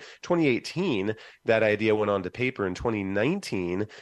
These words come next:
we launched our first two pilot programs. Uh, we thought, "Let's try to serve twenty-five schools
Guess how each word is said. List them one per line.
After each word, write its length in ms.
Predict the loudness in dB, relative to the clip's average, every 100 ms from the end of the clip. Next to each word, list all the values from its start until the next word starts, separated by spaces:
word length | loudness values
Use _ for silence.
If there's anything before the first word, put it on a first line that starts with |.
| -10
we 160 | -2 2
launched 340 | 4 2 2
our 100 | 0
first 440 | 0 0 0 -2 -6
two 260 | -2 -2
pilot 580 | -2 -4 0 2 2 -2
programs. 840 | -2 0 0 0 -2 -2 -4 -6 -10 -16 -20 -14 -6
Uh, 220 | -2 -2
we 160 | 0 0
thought, 420 | 4 4 4 0
"Let's 220 | -2 -2
try 260 | -2 0 2
to 120 | 2
serve 380 | 0 0 -2 -2
twenty-five 840 | -6 -2 -2 -2 -2 0 0 -2
schools 640 | -8 -4 -2 0 0 -4